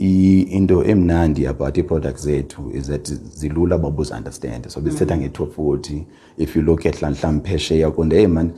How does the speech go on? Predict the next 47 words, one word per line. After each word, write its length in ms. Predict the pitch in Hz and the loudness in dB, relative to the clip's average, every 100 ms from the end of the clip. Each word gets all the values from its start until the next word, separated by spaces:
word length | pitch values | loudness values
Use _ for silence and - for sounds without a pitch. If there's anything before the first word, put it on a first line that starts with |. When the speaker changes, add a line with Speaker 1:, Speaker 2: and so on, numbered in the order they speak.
| - - _ | -16 -20 _
Speaker 1:
kukho 220 | 90 101 | -4 2
ezi 120 | 95 | 2
companies, 760 | 71 90 82 80 76 71 62 - _ _ _ | 2 -2 0 0 0 -2 -6 -16 _ _ _
uh, 200 | 71 71 | -6 -4
ndiziva 760 | 73 69 80 78 69 71 69 67 - | -4 -4 -4 -4 -4 -4 -4 -8 -8
e-, 600 | 78 78 76 73 73 71 - | -4 -2 0 0 0 -4 -12
emabonakude," 1200 | 78 78 - 85 85 80 78 71 71 67 71 67 | -8 -8 -4 0 2 2 -2 -2 -6 -4 -6 -4
Speaker 2:
Mm. 60 | 71 | 0
Speaker 1:
okanye 440 | 85 95 87 80 | 2 4 4 2
ke 140 | 82 80 | 0 -2
mhlawumbi 400 | - 85 78 76 | 0 0 0 0
if 140 | 87 | 0
ngumntu 420 | 78 71 76 76 | -2 -2 -2 -4
ke 100 | 73 | -2
omthandayo 500 | 73 78 87 76 69 | -2 -2 -2 -2 -2
Netflix, 480 | 69 80 - 82 80 | -2 -2 -2 -4 -4
uthi, 120 | 80 | -6
"Hey 120 | 80 82 | -4 -2
man, 160 | 78 | 2
le 100 | 85 | 0
business 520 | 92 82 78 76 - - _ - | 0 -2 -2 -4 -6 -16 _ -16
ndiyabala 480 | - 67 80 85 87 | -10 -4 2 4 4
nam 260 | 76 80 82 | 2 0 -2
khe 160 | - | -4
ndibe 680 | 64 64 67 69 67 65 82 | -6 -6 -6 -4 -4 -2 0
invested 440 | 73 64 64 73 | 0 -4 -6 -6
kuyo." 380 | 64 64 62 57 - - - _ | -6 -6 -6 -8 -14 -20 -20 _
So, 360 | - - 87 82 | -2 2 4 6
ingxaki 400 | 127 92 85 87 | 6 6 2 2
ngoku 240 | 80 73 | 2 0
uba 220 | 80 82 | -2 -2
ndizazifumana 800 | 73 73 76 67 - 98 95 95 | -2 -4 -6 -6 -2 2 4 4
njani 400 | 82 80 64 64 | 2 -2 -4 -6
ke 100 | 78 | -6
ngoku 200 | 64 73 | -6 -8
ithuba 400 | 71 78 71 64 | -6 -6 -4 -4
okanye 380 | 76 76 71 69 | -6 -6 -4 -4
i-chance 400 | 78 80 71 71 | -6 -6 -6 -6
yokuthi 240 | 71 69 | -8 -6
mandiinveste? 640 | 71 65 71 69 - - - | -8 -6 -4 -6 -8 -14 -14
So, 240 | - 76 | -4 -4
thina 240 | 76 73 | -2 -4
what 280 | 76 78 76 | -2 -4 0
we've 260 | 98 110 104 | 0 0 0
been 160 | 71 | -4
able 240 | 65 71 73 | -4 -8 -10
to 120 | 73 | -14